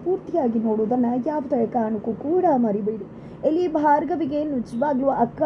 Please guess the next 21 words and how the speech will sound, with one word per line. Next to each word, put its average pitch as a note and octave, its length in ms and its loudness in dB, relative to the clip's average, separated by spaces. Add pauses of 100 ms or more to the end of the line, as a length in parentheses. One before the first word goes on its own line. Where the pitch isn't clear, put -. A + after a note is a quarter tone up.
ವೃಂದಾನೇ C4 600 4
ಅವಮಾನ A#3 440 0
ಮಾಡ್ಸಿರ್ತಾಳೆ. A3 840 0
ಮಸಿ A3+ 400 0
ಬಳಸೋದ್ರ A#3 560 2
ಮುಖಾಂತರ A#3+ 560 0 (380)
ಇಲ್ಲಿ D4 220 2
ವೃಂದ B3 380 2 (140)
ಭಾರ್ಗವಿಯ A#3+ 680 2
ವಿರುದ್ಧ B3 460 -2 (140)
ಹೋರಾಟವನ್ನ A3 680 2 (200)
ಶುರು A3+ 160 -4
ಮಾಡಿದ್ದಾರೆ. A3+ 540 0
ಭಾರ್ಗವಿಯ A3+ 560 0
ವಿರುದ್ಧ A#3 380 0
ಕುತಂತ್ರವನ್ನ B3 1000 0
ಮಾಡ್ತಿದ್ದಾಳೆ. G#3 600 -2 (360)
ಆದ್ರೆ F#4 300 4
ಇದ್ಯಾವ್ದ್ರ C4+ 500 4 (120)
ಅರಿವೇ B3 300 0
ಇಲ್ದಿರ್ತಕ್ಕಂಥ B3 760 2